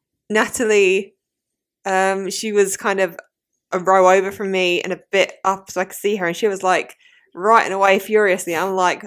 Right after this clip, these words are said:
"Oh my God, she's killing it. Look at her. She's absolutely smashing it. She's probably writing the best essay of her life."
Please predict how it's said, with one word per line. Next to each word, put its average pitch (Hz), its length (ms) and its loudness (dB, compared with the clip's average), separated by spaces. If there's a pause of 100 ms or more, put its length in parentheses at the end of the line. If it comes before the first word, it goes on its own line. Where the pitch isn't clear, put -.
"Oh 214 140 2
my 156 120 -2
God, 190 240 4
she's - 520 -6 (440)
killing 427 340 4
it. 127 180 4
Look 453 220 4
at 202 220 8
her. 202 60 4
She's - 180 -6
absolutely 262 460 2
smashing 311 440 -2
it. 147 220 2 (340)
She's 294 260 -6
probably 226 280 0
writing 214 260 2
the 202 100 -4
best 240 480 -2
essay 151 560 -2
of 190 200 -6
her 180 200 -2
life." 135 340 -2